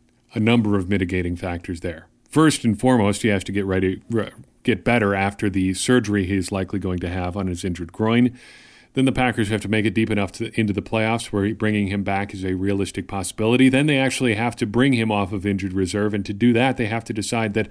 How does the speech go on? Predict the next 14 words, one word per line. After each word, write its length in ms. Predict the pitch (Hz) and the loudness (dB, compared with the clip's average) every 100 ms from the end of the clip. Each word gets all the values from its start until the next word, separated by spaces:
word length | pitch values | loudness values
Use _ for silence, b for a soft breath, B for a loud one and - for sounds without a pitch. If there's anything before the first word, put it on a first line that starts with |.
| B B B | B B B
one 140 | 123 120 | 0 2
of 60 | |
the 80 | 113 | 2
guys 300 | 113 113 101 | 2 0 0
they 80 | 110 | -2
already 220 | 110 107 | 0 0
have 300 | 107 151 147 | 0 2 2
on 120 | 113 | 0
I 240 | 101 98 92 | 0 0 2
R 200 | 95 110 | 2 0
isn't 240 | 98 110 | 0 -4
worth 220 | 95 98 | -4 -6
bringing 300 | - 92 95 | -4 -6 -4
back 340 | 95 87 90 | -4 -6 -8